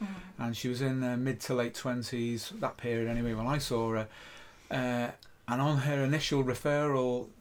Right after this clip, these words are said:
Speaker 2: uh, to me, she already looked as if, frankly, she'd been through a concentration camp. She was at that level of degradation, if you like, biologically.
Speaker 1: Yes.
Speaker 2: And working with her,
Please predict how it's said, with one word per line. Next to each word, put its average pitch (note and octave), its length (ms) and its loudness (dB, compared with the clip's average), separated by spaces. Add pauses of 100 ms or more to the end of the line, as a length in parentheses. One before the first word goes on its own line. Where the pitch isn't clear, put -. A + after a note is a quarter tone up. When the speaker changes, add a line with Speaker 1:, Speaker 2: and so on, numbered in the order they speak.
(120)
Speaker 2:
uh, A#2+ 220 -2
to B2 140 -4
me, C3 500 2 (140)
she C3 260 -2 (100)
already C3+ 760 2
looked C3 580 0
as A2 220 0
if, A#2+ 420 0 (560)
frankly, C#3+ 560 2
she'd A#2 220 -2
been B2+ 180 0
through A#2+ 160 2
a A2+ 40 2
concentration A#2+ 800 -4
camp. A#2+ 280 -4
She A#2 160 -4
was A#2 180 -2
at A2+ 100 -4 (180)
that B2 280 -2 (180)
level B2 400 0
of A2 120 -2
degradation, A#2+ 760 -2
if A#2+ 140 -6
you B2 80 0
like, A2+ 180 2
biologically. B2 720 2
Speaker 1:
Yes. - 420 -4 (320)
Speaker 2:
And B2+ 380 0
working C#3+ 380 2
with C3+ 160 2
her, C#3 340 2